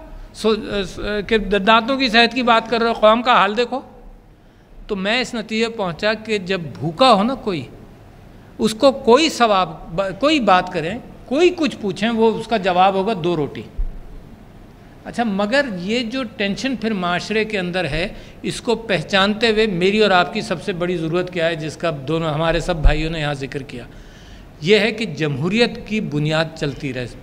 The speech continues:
मुस्तहकम। <clears throat> आपकी पुरानी, आपकी जमहूरियत कितनी पुरानी है?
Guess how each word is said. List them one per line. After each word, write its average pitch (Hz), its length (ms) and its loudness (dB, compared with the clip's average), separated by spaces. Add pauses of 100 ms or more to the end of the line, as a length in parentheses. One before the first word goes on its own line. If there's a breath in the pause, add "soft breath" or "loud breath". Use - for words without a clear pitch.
मुस्तहकम। 135 520 -6 (840 loud breath)
<clears throat> - 40 -
आपकी 202 480 2
पुरानी, 214 380 -2
आपकी 202 340 0
जमहूरियत 196 400 0
कितनी 226 280 -4
पुरानी 151 360 -2
है? 131 120 -10